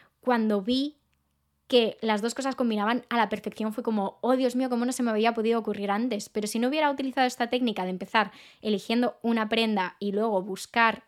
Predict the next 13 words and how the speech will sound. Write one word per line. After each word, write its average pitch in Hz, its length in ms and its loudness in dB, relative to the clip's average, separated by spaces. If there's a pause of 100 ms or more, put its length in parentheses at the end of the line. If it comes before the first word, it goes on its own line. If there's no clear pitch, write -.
mm, 190 320 -10
qué 208 160 -6
otras 214 260 -6
prendas 226 320 -4
le 226 120 -6
siguen, 262 400 0 (420)
seguramente 262 720 2
no 220 260 2
se 254 80 0
me 269 80 4
habría 214 220 4
ocurrido 208 380 0
nunca. 381 360 -2